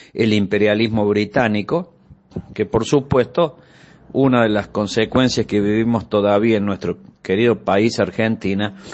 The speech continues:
es el resultado de una invasión primero que fue, eh, repudiada y rechazada por el pueblo argentino en su mayoría,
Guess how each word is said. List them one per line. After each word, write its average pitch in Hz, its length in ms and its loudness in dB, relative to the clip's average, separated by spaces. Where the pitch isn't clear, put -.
es 127 140 2
el 123 160 2
resultado 117 840 2
de 104 340 2
una 104 880 -2
invasión 123 640 0
primero 131 840 2
que 110 140 -6
fue, 139 340 2
eh, 82 240 -10
repudiada 123 640 0
y 147 60 4
rechazada 131 720 0
por - 100 2
el - 120 -4
pueblo 131 280 2
argentino 104 480 -2
en 113 60 -2
su 110 160 -6
mayoría, 117 600 0